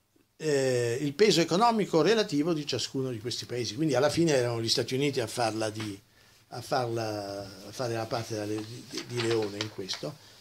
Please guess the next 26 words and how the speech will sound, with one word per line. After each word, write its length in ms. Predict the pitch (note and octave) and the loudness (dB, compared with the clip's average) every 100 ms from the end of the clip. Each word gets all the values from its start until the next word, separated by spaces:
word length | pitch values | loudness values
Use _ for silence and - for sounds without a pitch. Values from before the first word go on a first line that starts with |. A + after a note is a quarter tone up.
| - _ _ | -20 _ _
E 220 | A3 G#3 | 0 2
la 160 | F#3+ A#3 | 6 8
loro 180 | C4 G#3+ | 8 8
idea 380 | E3+ A#3+ D#3+ | 8 8 8
era 180 | G3 E3+ | 6 6
la 140 | C#3+ D3+ | 4 4
Cina 240 | A#3+ G#3+ | 2 2
come, 400 | D#3 D3 D3 C3 - | 2 2 2 0 -2
come 240 | D#3 C#3 | 0 2
nuova 340 | B2+ D#3+ G#3+ D#3+ | 2 4 6 4
frontiera 720 | D3 F3 F#3 D3 A#2+ B2 F3+ | 4 2 2 2 2 2 0
che 120 | - | 2
avrebbe 500 | C#3+ F3+ D#3 C3+ A2+ - _ _ _ _ | 2 4 2 0 -2 -6 _ _ _ _
costituito 1080 | - D3+ - D#3 - _ _ E3+ D#3 C#3+ B2+ | -4 -2 -2 -4 -8 _ _ 2 2 4 0
un 140 | B2+ D#3 | -4 0
punto 380 | F3+ D3 B2 | 2 2 0
di 220 | A#2 C3 B2+ | -4 -6 -6
assorbimento 1040 | D3+ - - A#3+ A3 G#3 F3 F3 D3 B2 A#2 | 0 4 6 8 8 6 4 4 2 0 -2
di 100 | A#2+ | -2
capitali 520 | B2+ C#3+ C#3+ D#3 B2+ | -4 -4 0 0 2
americani, 640 | A#2 C3 - D3+ F3 A3 | -2 -4 0 0 2 0
ma 180 | D#3+ D#3 | 0 0
anche 380 | E3 G#3+ G#3+ E3+ | 2 2 4 4
un 120 | C3+ | 6
luogo 380 | C3+ F3+ F#3 D3 | 6 6 6 4
di 180 | D3+ | 2